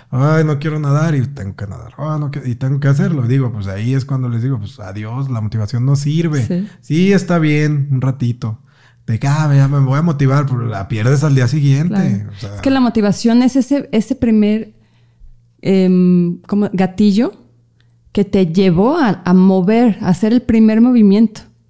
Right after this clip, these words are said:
Speaker 2: Nada más. Eso es lo que es la motivación.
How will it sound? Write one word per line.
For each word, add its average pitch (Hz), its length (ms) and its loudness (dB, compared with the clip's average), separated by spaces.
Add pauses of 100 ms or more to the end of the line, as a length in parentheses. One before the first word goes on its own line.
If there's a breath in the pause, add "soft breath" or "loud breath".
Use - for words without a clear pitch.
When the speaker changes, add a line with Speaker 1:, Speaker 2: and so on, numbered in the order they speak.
(320)
Speaker 2:
Nada 196 240 -2
más. 233 420 -2
Eso 208 260 0
es 240 60 -2
lo 233 160 0
que - 80 -4
es 196 60 -4
la 214 100 0
motivación. 185 600 -2